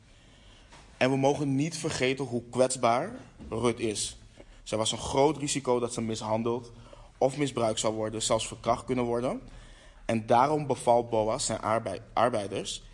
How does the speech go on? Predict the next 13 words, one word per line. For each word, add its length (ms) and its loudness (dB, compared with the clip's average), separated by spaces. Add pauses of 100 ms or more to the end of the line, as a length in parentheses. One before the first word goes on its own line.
(280)
specifiek 760 0
om 120 -2
haar 200 -2
niet 380 -2 (100)
aan 220 0
te 80 -6
raken. 320 -4 (2250)
Hij 140 -2
geeft 240 2
haar 100 2
zelfs 420 0
onbeperkt 680 2 (400)
toegang 420 -4